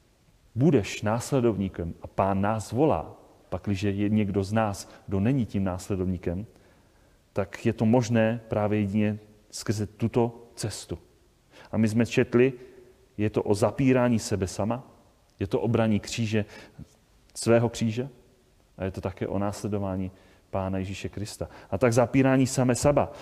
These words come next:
sebe saba, to znamená, že budeš muset určitě se něčeho i vzdát. A o tom to je. A možná nějakého vlastního osobního pohodlí, možná nějakého společenského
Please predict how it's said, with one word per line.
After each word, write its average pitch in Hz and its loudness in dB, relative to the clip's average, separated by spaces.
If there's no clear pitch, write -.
sebe 123 4
saba, 127 2
to 113 4
znamená, 131 6
že 127 4
budeš 127 6
muset 139 2
určitě 139 2
se - -6
něčeho 127 2
i 135 2
vzdát. 127 -2
A - -14
o 107 -2
tom 104 -2
to 101 -2
je. 120 0
A 95 -4
možná 107 2
nějakého 113 2
vlastního 113 2
osobního 110 0
pohodlí, 160 0
možná 107 0
nějakého 110 2
společenského 110 2